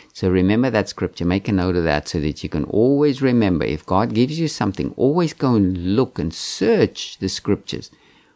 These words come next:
for the mate of that particular word or that prophecy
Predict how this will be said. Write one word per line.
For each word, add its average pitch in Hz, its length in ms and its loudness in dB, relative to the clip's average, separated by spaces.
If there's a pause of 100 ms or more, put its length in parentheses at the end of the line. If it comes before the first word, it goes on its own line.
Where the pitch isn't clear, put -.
(100)
for 104 340 0
the 90 100 0
mate 90 460 2
of 82 120 -6
that 87 260 -4
particular 85 540 -4
word 80 400 2
or 73 80 -2
that 80 260 -4
prophecy - 580 -8